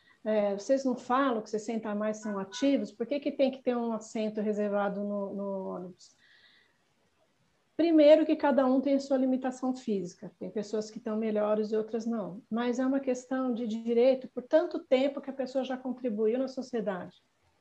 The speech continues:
né? Trabalhou tantos anos. É, então, é uma questão de respeito, não é só necessidade física, né? Alguns, tanto que no, no, nesses, nesses assentos reservados é para pessoas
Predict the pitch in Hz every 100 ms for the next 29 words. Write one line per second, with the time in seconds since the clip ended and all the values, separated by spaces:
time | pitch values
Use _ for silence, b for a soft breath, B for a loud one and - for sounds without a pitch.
0 | _ _ _ _ _ _ _ 233 269 277
1 | - _ 247 240 247 262 269 294 302 247
2 | 233 240 214 202 - _ _ _ 240 220
3 | 214 214 208 202 196 202 - - 254 302
4 | 330 320 - 302 330 339 - 311 302 320
5 | 330 - 285 285 294 330 330 320 302 277
6 | 262 247 254 277 - 262 233 202 - 190
7 | 185 _ _ _ 226 240 269 b b b
8 | b _ - 254 240 220 262 320 320 -
9 | 269 262 247 - - - 277 311 302 320
10 | 285 240 226 220 208 220 214 208 220 226
11 | 220 226 208 214 - 233 220 226 214 220
12 | 233 294 285 220 240 240 233 247 - 220
13 | 208 202